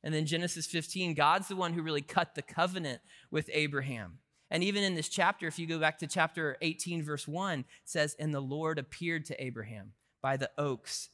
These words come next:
of Mamre." So it's really a theophany. I mean, we, we sort of blow by this. This is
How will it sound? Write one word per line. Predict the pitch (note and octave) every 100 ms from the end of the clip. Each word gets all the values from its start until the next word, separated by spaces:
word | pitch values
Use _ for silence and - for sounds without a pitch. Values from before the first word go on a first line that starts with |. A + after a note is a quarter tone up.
| -
of | C3 A#2+
Mamre." | A#2+ B2 A#2+ A2 F#2+ E2+ _ _ _ _ _ _ _ _ - - _ -
So | - E3
it's | E3 D3
really | F3 A#3+ G3
a | C#3
theophany. | - D3 B2+ G3 - A#2 -
I |
mean, | B2+ C#3
we, | F#3+
we | F3+ F#3+
sort | G3+ E3
of | C#3
blow | D3 D#3 D#3
by | B2+ C3+
this. | E3+ A2+
This | F3 E3
is | F3